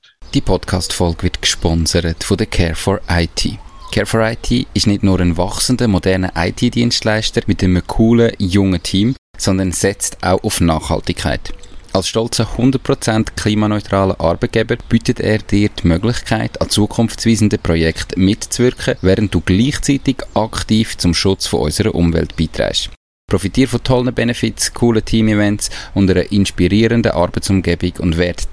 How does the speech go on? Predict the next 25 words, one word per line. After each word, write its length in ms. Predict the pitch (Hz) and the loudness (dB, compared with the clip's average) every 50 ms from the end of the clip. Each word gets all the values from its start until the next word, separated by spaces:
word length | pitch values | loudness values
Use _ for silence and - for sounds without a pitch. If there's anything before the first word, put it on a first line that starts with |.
| - | -2
Teil 420 | - 90 90 90 95 98 101 101 - | -2 0 0 0 0 -2 -2 -4 -4
von 180 | - 95 87 | -2 0 0
einem 200 | 85 85 82 - | 0 0 -2 -4
Team, 400 | - - - 104 110 120 139 160 - - | -4 -2 0 0 2 2 0 -2 -2 0
wo 100 | 101 104 | 0 0
sich 160 | - - 107 | 0 0 -2
für 140 | - - - | -2 -2 -2
eine 100 | 82 80 | 0 0
nachhaltige 560 | 82 87 98 - - 123 117 - - - 127 | 0 0 0 0 0 -2 -2 -2 -2 -4 -2
Zukunft 580 | - - 107 101 - - 104 101 - - - - | -2 0 -2 -2 0 0 -4 -2 -4 -4 -6 -2
einsetzt. 640 | 90 82 80 - - - - - - - - - - - - | -2 0 0 0 -2 -2 -2 -4 -6 -8 -8 -12 -12 -6 -2
Du 100 | - 131 | -2 0
bist 220 | 127 117 - - | 0 0 0 0
Support-Engineer, 1000 | - - - - - 113 123 131 - - 131 123 - 127 120 123 120 120 117 - - - | -2 -4 -4 0 0 0 0 0 0 0 0 2 2 2 2 2 2 2 0 -2 -4 -4
I-T-Projektleiter 1300 | 95 107 117 117 - - 117 104 - 98 92 95 101 110 - - - - 113 110 110 107 - - 104 - - - - | -2 -2 -2 -2 -2 -2 -2 0 2 2 2 2 2 0 -2 -6 -4 -2 -2 -2 -2 -2 -2 -2 -2 -2 -4 -4 -2
oder 140 | 104 92 90 | -2 0 0
System-Engineer? 1160 | - - - 92 98 - - - 131 131 - 127 131 127 - 127 123 123 120 120 120 123 117 - - - - - | 0 -2 -2 -2 -2 -2 0 0 0 2 2 2 2 2 2 2 2 2 2 2 2 0 -2 -6 -12 -10 -4 -2
Dann 140 | 95 92 | 0 0
bewirb 360 | 87 95 90 101 117 131 - - | 0 0 0 0 -2 -2 -2 -2
dich 160 | 135 - - | -2 -2 0
jetzt 420 | 92 92 - - - - - - - - - | 0 -2 -2 -4 -6 -6 -6 -6 -6 -4 -2
unter 300 | 90 85 - - 87 85 - | 0 0 0 0 -4 -4 -2
w 220 | 104 98 113 131 127 | -2 0 0 2 2
w 140 | 143 135 | 0 0
w 260 | 110 107 104 107 110 | 0 0 0 -2 -2